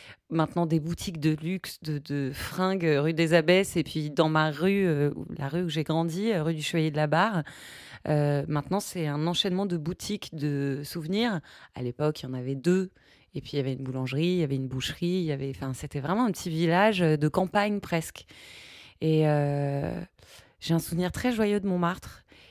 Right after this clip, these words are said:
Et en revanche, maintenant, je ne me verrais plus du tout y habiter. Mais, mais à l'époque, ouais, il y avait quelque chose de, j'ai toujours eu l'impression de grandir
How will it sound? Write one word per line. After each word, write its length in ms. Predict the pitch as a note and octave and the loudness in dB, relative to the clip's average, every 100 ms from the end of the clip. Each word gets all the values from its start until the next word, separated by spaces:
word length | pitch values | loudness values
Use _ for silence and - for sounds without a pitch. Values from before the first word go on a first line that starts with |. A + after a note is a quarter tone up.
| - - | -12 -2
Et 760 | D#3+ D#3+ D#3 D#3 - - - _ - | 0 0 0 -2 -4 -6 -8 _ -4
en 80 | |
revanche, 280 | D#3+ F3 A3+ | -2 0 -2
maintenant, 200 | F#3+ F3 | 0 -2
je 100 | G3+ | -2
ne 60 | F3+ | -2
me 60 | |
verrais 220 | E3 E3 D#3+ | -2 -2 -4
plus 160 | G3 | -4
du 140 | F#3 G#3 | -4 -4
tout 160 | - | -2
y 100 | A3 | 0
habiter. 420 | F#3 E3 E3+ F3 - | 0 0 -2 -4 -6
Mais, 640 | D#3+ D3+ D3 C#3+ C#3 C#3+ D3 | -6 -2 -2 -2 -4 -6 -8
mais 240 | - D3 D3 | -8 -4 -4
à 60 | |
l'époque, 400 | D3+ F#3 A#3+ - | -4 -2 -4 -4
ouais, 100 | D#3 | -4
il 40 | D#3+ | -2
y 40 | |
avait 120 | D#3+ | -2
quelque 260 | F3+ F#3+ G3+ | -2 -4 -4
chose 180 | - G#3+ | -4 -2
de, 220 | F#3+ E3 - - - | -2 -2 -8 -18 -8
j'ai 140 | - | -4
toujours 220 | F#3 - C4 | -2 2 2
eu 40 | |
l'impression 460 | A3 F#3+ G3+ - B3+ | 2 0 -2 0 0
de 420 | A3 F#3 F3 E3+ | 2 2 2 2
grandir 400 | D#3+ F3+ F3 A#3+ | 2 2 0 -4